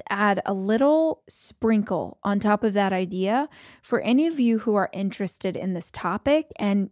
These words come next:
you feel like you're doing all of the things, but you're not really seeing the kind of results that you want.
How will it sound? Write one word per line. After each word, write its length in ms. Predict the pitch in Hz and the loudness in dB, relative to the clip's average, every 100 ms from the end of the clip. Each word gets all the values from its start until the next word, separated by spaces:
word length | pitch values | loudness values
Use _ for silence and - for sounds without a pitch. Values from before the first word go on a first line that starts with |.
| - | -4
you 100 | 202 | -4
feel 260 | - 311 | 0 2
like 160 | 403 403 | 2 2
you're 140 | 247 | 0
doing 460 | 202 185 202 214 220 | 0 2 2 2 2
all 180 | 208 202 | 2 0
of 80 | 180 | -2
the 80 | |
things, 380 | 185 214 208 214 | -6 -4 -2 -2
but 100 | 208 | -2
you're 100 | 196 | -4
not 380 | 190 196 214 240 220 | -4 -2 -2 -4 -6
really 380 | 190 196 196 | -4 -2 -4
seeing 600 | 180 - 202 190 185 185 - - - - | -6 -6 -4 -2 -4 -6 -10 -16 -16 -6
the 80 | 202 | -4
kind 300 | - 202 208 | 0 0 0
of 120 | 180 | -2
results 580 | 180 196 180 - - - - | -4 -2 -2 -4 -14 -14 -8
that 140 | 185 | -6
you 140 | 180 170 | -4 -6
want. 220 | - | -8